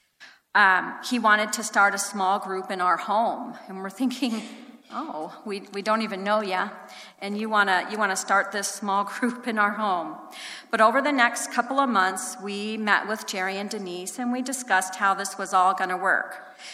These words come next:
We printed out flyers that we kept in our Bibles, and we were handing them out to everyone we saw. And, um, within a month or so, our group grew from a handful of people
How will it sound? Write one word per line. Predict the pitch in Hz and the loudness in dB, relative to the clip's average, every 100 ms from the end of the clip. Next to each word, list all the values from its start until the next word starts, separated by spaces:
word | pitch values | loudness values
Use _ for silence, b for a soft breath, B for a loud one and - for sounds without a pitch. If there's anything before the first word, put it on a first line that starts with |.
| B B | B B
We | 226 240 | -4 -4
printed | - 208 208 233 220 | -6 -8 -6 -2 2
out | 220 - | 2 0
flyers | - 185 185 190 196 - | 2 6 6 2 -2 -4
that | 175 | -6
we | 185 | -8
kept | - 196 - | -6 -6 -4
in | 190 | -4
our | 190 | -2
Bibles, | 185 175 180 185 180 | 0 0 0 -2 -6
and | 180 185 | -6 -8
we | 220 | -6
were | 170 | -8
handing | - 196 190 190 | -8 -8 -6 -6
them | 185 175 | -4 0
out | 175 - - | 2 2 -2
to | 170 160 - | -4 -6 -4
everyone | 196 190 196 185 175 | -4 -2 0 0 0
we | 180 | -4
saw. | 185 - 139 113 160 - - B B B B B B - | -8 -2 0 0 -2 -8 -18 B B B B B B -6
And, | 196 196 196 185 | -2 0 -2 2
um, | 196 180 165 156 - - - B B B | 4 6 4 -2 -12 -16 -20 B B B
within | 226 240 262 | 0 2 2
a | 226 | 6
month | 220 302 415 | 8 6 4
or | 427 | 0
so, | - 214 | 0 0
our | 185 180 185 - 190 190 | 2 4 2 4 4 2
group | 208 233 349 381 - - | 0 -2 -2 -4 -6 -8
grew | 214 247 269 | -2 -2 -2
from | 269 226 202 | -2 0 0
a | |
handful | 202 220 247 302 277 214 | -2 2 2 2 0 -2
of | 190 | -2
people | - 196 - 196 190 226 | -8 -10 -2 2 2 0